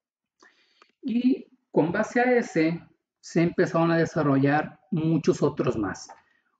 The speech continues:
En el año dos mil once, la revista Nature publica el sistema de dedos de zinc,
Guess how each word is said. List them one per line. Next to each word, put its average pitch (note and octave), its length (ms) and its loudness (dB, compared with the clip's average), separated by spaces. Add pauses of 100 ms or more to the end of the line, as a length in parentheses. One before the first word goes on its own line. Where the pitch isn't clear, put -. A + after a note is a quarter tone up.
(720)
En C#3 160 6
el C#3+ 120 6
año F3+ 220 2
dos F3+ 160 6
mil F#3 300 2
once, A3 600 0 (1160)
la A#2+ 240 0
revista C#3+ 440 0
Nature E3 680 2 (340)
publica F3+ 680 0
el D3+ 140 -2
sistema F3+ 880 0 (160)
de C#3 160 0
dedos C3+ 300 0
de B2+ 100 2
zinc, F#3+ 400 0